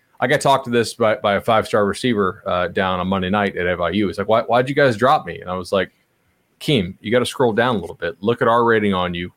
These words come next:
We, we, we kept you the same, you know, the, the composite, uh, just updated 'cause now it has more services in it." I will say D tackles are hard to rate, man, because,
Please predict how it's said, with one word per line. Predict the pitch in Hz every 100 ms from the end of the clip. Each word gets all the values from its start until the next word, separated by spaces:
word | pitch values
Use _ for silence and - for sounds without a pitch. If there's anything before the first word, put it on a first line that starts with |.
| _ _
We, | 113 113
we, | 120 -
we | 117
kept | 104 117 -
you | 101
the |
same, | - 104 95 92 92 _ _ - _ _ _
you | 98
know, | 82 82
the, | 90 87
the | 87
composite, | 95 - 107 98 90 - _ _ _ _ _ -
uh, | 90 87
just | 98 98
updated | 101 95 90
'cause | 90
now | 92 90
it |
has | 87 90 -
more | 98 98
services | 95 90 - - 92
in | 92
it." | - _ _ _ _ - -
I |
will | 180 277
say | 285
D | 190 254
tackles | 247 247 240 170
are | 156
hard | 175 156
to |
rate, | 143 139
man, | 101 101 101 _ _ -
because, | 120 131 120 107